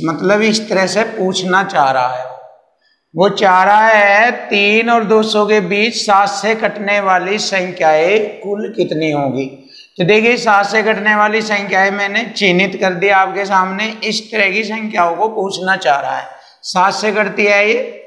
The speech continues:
सात के multiple वाली संख्याएं सात से कटती है, सात एकम सात, दूनी चौदह, सात एक इक्कीस, इस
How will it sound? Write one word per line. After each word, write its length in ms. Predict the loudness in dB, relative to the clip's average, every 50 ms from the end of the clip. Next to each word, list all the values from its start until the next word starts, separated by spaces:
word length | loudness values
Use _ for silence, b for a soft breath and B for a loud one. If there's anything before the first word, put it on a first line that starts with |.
| -20 _ _ _ _ _ _ _
सात 600 | -12 -6 -2 2 4 4 6 6 4 4 2 0 0
के 140 | 0 0 2
multiple 540 | 2 0 0 -2 0 0 0 2 2 0 2
वाली 300 | 2 2 2 2 0 -2
संख्याएं 460 | -2 -2 -4 -4 0 2 2 2 2 0
सात 260 | 0 2 2 2 2
से 160 | -2 -6 -8 -4
कटती 380 | -2 -2 -4 -4 -4 -2 0 2
है, 180 | 2 2 2 2
सात 320 | 2 2 2 2 2 0
एकम 220 | -2 -6 -6 -4 -2
सात, 240 | 0 2 2 2 0
दूनी 220 | -2 -8 -8 -8 -8
चौदह, 380 | -6 -6 -6 -4 -2 -2 -2
सात 320 | -2 -2 -4 -4 -6 -6 -6
एक 140 | -6 -6 -6
इक्कीस, 340 | -8 -12 -12 -10 -12 -12 -10 -10
इस 140 | -10 -10